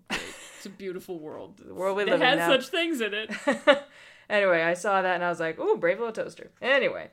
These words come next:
Speaker 1: I'm just gonna say, he has a very distinctive, uh, way of speaking in this. So when they did the Weston Woods video, I was trying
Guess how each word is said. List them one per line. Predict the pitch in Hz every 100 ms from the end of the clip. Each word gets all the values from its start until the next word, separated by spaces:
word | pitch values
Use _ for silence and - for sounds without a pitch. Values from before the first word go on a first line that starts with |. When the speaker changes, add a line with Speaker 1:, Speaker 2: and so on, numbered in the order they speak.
| - -
Speaker 1:
I'm | 202
just | 277
gonna | 302 233
say, | 240 202
he | 196 240
has | 233
a | 220
very | 185 214 226
distinctive, | 202 196 - 202 202 196 185 160 -
uh, | 170 160 151
way | 156 185
of | 160 156
speaking | - 330 294 185
in | 160 156
this. | 151 160 - - _ _
So | - 226
when | 226 208
they | 196 185
did | 180 320 370 233
the |
Weston | 233 233 240 240 214
Woods | 190 180 160
video, | 185 208 170 - 240 - _ _ _ _
I | - 202
was | 226 226
trying | 403